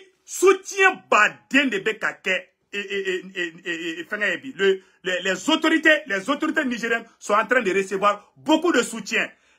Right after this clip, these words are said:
Les anciens militaires du Niger ont fait une grande conférence pour soutenir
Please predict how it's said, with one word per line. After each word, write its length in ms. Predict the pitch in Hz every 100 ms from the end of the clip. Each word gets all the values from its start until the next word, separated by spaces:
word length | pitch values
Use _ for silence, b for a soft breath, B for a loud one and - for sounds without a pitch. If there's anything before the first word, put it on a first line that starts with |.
| -
Les 360 | 262 269 -
anciens 420 | 349 370 - 370 330
militaires 560 | 294 285 277 294 285
du 120 | 196
Niger 500 | 208 233 214 226 175 - _ _ _
ont 160 | 240 262
fait 200 | 320 330
une 240 | 254 233 -
grande 360 | 320 359 359
conférence 580 | 262 262 254 262 254 - _ _ _
pour 180 | - 359
soutenir 760 | - 302 302 277 285 277 208